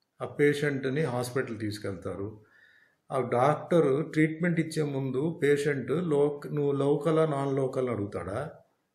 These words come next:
లేదు, నర్స్ వస్తే నువ్వు లోకలా, నాన్ లోకల్ అడుగుతాడా? "ముందు నాకు వైద్యం చేయి, నా ప్రాణాలు కాపాడు" అని చెప్పి అరుస్తాడు. అలాగే విమానం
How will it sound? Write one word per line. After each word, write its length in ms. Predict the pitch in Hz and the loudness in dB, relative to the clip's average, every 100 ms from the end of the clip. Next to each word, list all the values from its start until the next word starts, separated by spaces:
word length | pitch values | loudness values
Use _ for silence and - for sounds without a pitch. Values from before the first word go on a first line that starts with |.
| _ _ 156 | _ _ 4
లేదు, 180 | 165 156 | 6 6
నర్స్ 360 | 127 131 - | 4 2 2
వస్తే 340 | 180 - - 170 | 2 2 0 2
నువ్వు 260 | 151 139 | 2 2
లోకలా, 420 | 135 143 147 151 | 2 2 2 0
నాన్ 260 | 147 135 135 | 0 -2 0
లోకల్ 240 | 131 131 | -2 -2
అడుగుతాడా? 680 | 123 117 113 110 110 110 - - _ _ _ _ _ _ 113 | -4 -4 -4 -4 -2 -6 -10 -20 _ _ _ _ _ _ -2
"ముందు 300 | 123 156 185 | 2 6 6
నాకు 380 | 165 147 131 123 | 6 4 2 0
వైద్యం 340 | 123 139 143 | 2 2 2
చేయి, 200 | 135 151 | 2 0
నా 160 | 143 123 | 0 -2
ప్రాణాలు 420 | 123 120 135 135 | 0 0 0 -2
కాపాడు" 440 | 123 117 123 113 | -2 -2 -4 -4
అని 120 | 110 | -4
చెప్పి 380 | 104 98 - 143 | -6 -8 -10 -10
అరుస్తాడు. 500 | 107 104 123 123 98 - _ _ _ _ _ _ _ _ _ - | -8 -8 -6 -4 -4 -8 _ _ _ _ _ _ _ _ _ -6
అలాగే 260 | 110 151 170 | 0 4 4
విమానం 760 | 135 139 147 151 147 143 | 4 4 4 4 2 -2